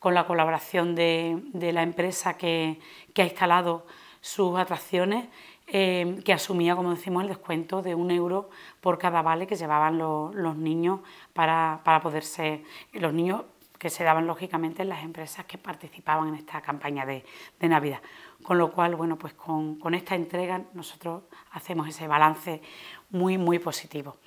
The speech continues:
Y les hablamos ahora de, de otra cuestión a modo de recordatorio, porque ya les desgra-, les desgranábamos la semana pasada, eh, punto por punto estas ayudas. Se trata de las subvenciones para pymes comerciales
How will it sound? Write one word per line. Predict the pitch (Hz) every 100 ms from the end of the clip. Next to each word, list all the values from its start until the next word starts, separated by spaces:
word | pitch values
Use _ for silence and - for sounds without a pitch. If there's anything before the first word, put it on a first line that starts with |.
| - - - - -
Y | 226
les | 240 233
hablamos | 208 196 214 220
ahora | 226 220 214 240 -
de, | 196 190 185 180 175 170 165 156 160 - -
de | 175 180
otra | 185 202 196
cuestión | 202 - 202 202 - - -
a | 185
modo | 196 208
de | 185
recordatorio, | 170 175 165 165 202 196 170
porque | 165 165 175
ya | 175
les | 196 190
desgra-, | 190 180 175 262 269
les | 170 165
desgranábamos | 180 165 160 202 202 185
la | 175
semana | 156 180 170
pasada, | 170 - 175 180 190 - - - - - -
eh, | 214 190
punto | 190 202 196
por | 190 180
punto | 190 190 196
estas | 196 180 160
ayudas. | 165 170 156 -
Se | -
trata | 170 165
de | 196
las | 196 - 185
subvenciones | - 170 160 185 202
para | 196 185 165
pymes | 180 196
comerciales | - 185 - 180 180 202